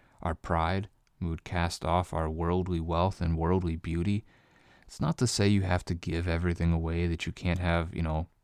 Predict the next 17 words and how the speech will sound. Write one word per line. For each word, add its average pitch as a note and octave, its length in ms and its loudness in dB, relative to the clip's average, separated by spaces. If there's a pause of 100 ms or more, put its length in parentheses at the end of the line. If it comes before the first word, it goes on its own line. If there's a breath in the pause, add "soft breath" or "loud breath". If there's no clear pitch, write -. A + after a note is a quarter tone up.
(120)
a - 40 -6
few F2 200 2
nice E2 300 0
things E2 360 2
or D#2+ 80 -2
whatever. E2+ 380 0 (1040 loud breath)
But G2+ 160 -4
it's G2+ 200 -2
to G2+ 100 -2
say G#2 300 0
that G2 120 2
we're F#2 160 0
not F#2 220 0
to F#2 120 -6
live F2 260 0
for E2 280 -4
that. - 380 -12